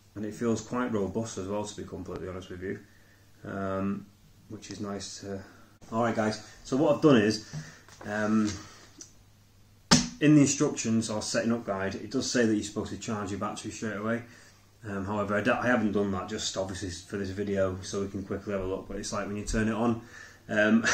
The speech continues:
<laughs> okay, I'm gonna be completely honest with you here. When I t-, first turned it on, I was having a right nightmare trying to, um,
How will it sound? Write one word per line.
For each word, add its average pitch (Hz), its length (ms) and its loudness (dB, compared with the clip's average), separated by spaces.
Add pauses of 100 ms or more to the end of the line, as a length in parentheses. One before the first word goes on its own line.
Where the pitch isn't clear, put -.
(280)
<laughs> - 360 -12
okay, 117 240 8
I'm 123 120 10
gonna 120 120 8
be 110 100 6
completely 113 420 6
honest 113 260 4
with 98 120 -2
you 95 100 0
here. 98 140 6
When 110 120 6
I 107 60 2
t-, 110 160 -6
first 123 380 4
turned 101 200 4
it 85 60 -2
on, 92 340 0 (280)
I - 40 -8
was 92 80 -6
having 117 180 2
a 98 80 4
right 110 260 6
nightmare 87 560 -2
trying 104 260 -2
to, 101 320 0
um, 98 520 2